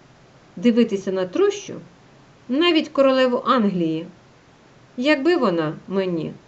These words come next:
не сподобалася». Мама з-, розсміялася. «Ну що ж, це гарна новина. Тобі сподобалися кузени. Сподіваюся,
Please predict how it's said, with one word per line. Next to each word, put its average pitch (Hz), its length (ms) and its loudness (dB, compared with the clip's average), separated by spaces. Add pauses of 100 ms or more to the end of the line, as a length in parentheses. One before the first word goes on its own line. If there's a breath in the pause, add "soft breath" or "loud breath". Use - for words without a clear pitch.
не 339 220 0
сподобалася». 151 920 -4 (2250)
Мама 196 340 0
з-, 180 180 -8
розсміялася. 165 880 -6 (680 loud breath)
«Ну 415 180 4
що 185 340 -2
ж, - 160 -14 (640)
це 403 220 2
гарна 165 400 0
новина. 165 580 -2 (800)
Тобі 403 280 6
сподобалися 170 760 -2
кузени. 370 640 -2 (920)
Сподіваюся, 285 840 2